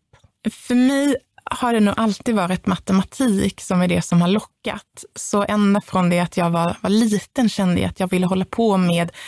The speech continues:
analys i någon form. Och när jag gick på gymnasiet så tyckte jag att den linjen som fanns att, att välja då, som var mest mattetung,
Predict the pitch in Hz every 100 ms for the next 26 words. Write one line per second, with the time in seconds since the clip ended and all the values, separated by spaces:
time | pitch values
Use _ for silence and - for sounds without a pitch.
0 | - - - 202 190 202 208 190 190 -
1 | - 185 185 170 165 175 - - - 220
2 | - - - - - 208 214 208 214 247
3 | - - - 185 185 - - 202 202 233
4 | 330 214 - - - 214 - - _ _
5 | _ - - - 196 185 _ 226 - 202
6 | 185 - 226 220 196 180 - 180 175 175
7 | - 175 - - 202 196 196 233 190 220
8 | 294 214 294 226 151 - 190 240 233 165
9 | - - 185 226 - _ - - 254 -